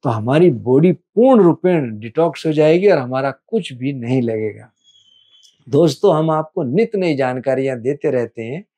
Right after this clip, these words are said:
हमारा उत्साह वर्धन करने के लिए हमारा YouTube चैनल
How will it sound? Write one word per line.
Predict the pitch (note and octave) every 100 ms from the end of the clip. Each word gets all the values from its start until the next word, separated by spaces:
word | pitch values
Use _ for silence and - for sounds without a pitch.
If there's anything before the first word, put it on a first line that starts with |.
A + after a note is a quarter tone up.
| _ _ _ _ -
हमारा | G#3 A3+ G#3+
उत्साह | F#3 D#3 - G3
वर्धन | D3+ C#3 C#3+
करने | C3+ C3 A#2+ A2+
के | B2+
लिए | D#3 F3
हमारा | C#3+ A#2+ B2+ D#3+
YouTube | D#3 G#2+ B2+ A3+ F#3+ - F3 C3
चैनल | C#3 B2 D3